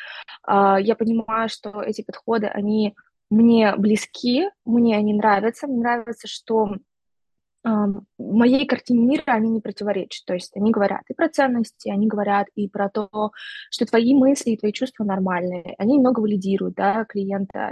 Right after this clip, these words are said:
и в том числе меня как терапевта. А, валидация — это такое, знаете, как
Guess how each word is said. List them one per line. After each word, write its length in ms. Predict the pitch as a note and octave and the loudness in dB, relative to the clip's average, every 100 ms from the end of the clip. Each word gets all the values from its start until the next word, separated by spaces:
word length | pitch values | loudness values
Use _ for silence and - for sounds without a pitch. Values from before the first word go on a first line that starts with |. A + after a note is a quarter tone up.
| - | -4
и 200 | G3 F#3 | -4 -4
в 40 | |
том 220 | - F#3+ | -6 -6
числе 260 | - - G3+ | -8 -4 0
меня 220 | G#3 F3+ | 0 -2
как 180 | - - | -10 -14
терапевта. 520 | F#3 F3+ G3 G3 - - - - - - | -10 -8 -8 -8 -8 -10 -14 -14 -14 -6
А, 240 | - F#3+ F#3+ | 2 4 6
валидация — 520 | G#3 G#3+ G#3+ - A3+ | 6 6 2 0 -4
это 200 | G#3+ G#3 | -2 -6
такое, 440 | G3+ - G3+ G3 G3 | -6 -2 0 0 -4
знаете, 340 | G3+ G3+ G#3 | -8 -8 -8
как 240 | G3 A#3 | -8 -10